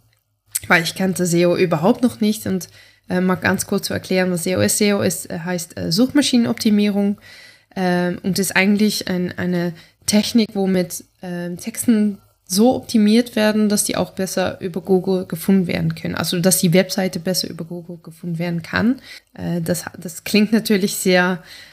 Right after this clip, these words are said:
äh, komisch, aber es ist eigentlich, ähm, eine Art und Weise, womit man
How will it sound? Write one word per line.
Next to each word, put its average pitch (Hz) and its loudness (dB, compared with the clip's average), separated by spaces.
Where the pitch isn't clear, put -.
äh, 180 0
komisch, 269 2
aber 190 2
es 180 -2
ist 190 -6
eigentlich, 202 0
ähm, 175 -2
eine 180 -2
Art 185 0
und 190 2
Weise, 180 2
womit 185 2
man 175 0